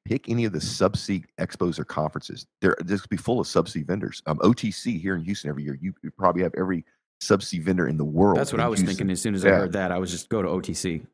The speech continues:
Speaker 1: Yeah, so, so, and, and Oliver, if you go to O T C, let us know ahead of time. We're, um, we, we basically camp out there, <laughs> and everybody knows us.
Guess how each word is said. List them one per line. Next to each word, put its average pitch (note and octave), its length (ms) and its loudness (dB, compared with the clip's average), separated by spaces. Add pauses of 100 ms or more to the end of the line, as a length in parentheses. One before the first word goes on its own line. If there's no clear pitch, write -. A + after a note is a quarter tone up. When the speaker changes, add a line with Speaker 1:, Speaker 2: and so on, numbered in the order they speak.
(400)
Speaker 1:
Yeah, F#2 140 8
so, F#2+ 360 4
so, G#2 220 4
and, A2 240 2
and G#2 160 0
Oliver, G#2+ 320 0
if - 100 -8
you G2+ 80 -6
go G#2 180 4
to F3 80 2
O F2+ 100 4
T E2+ 80 -4
C, E2+ 200 -8
let F2+ 200 2
us D3 160 -2
know G#2 180 2
ahead G2 180 2
of G#2 100 -4
time. C#2+ 220 -4
We're, G2+ 320 2
um, E2 320 0
we, F#2+ 180 -4
we B2 280 -4 (100)
basically D#2+ 580 0
camp F2 280 2
out D#2+ 240 6
there, D#2 260 4
<laughs> - 40 -8
and G2 100 6
everybody F#2+ 320 4
knows G2 320 4
us. G2 280 0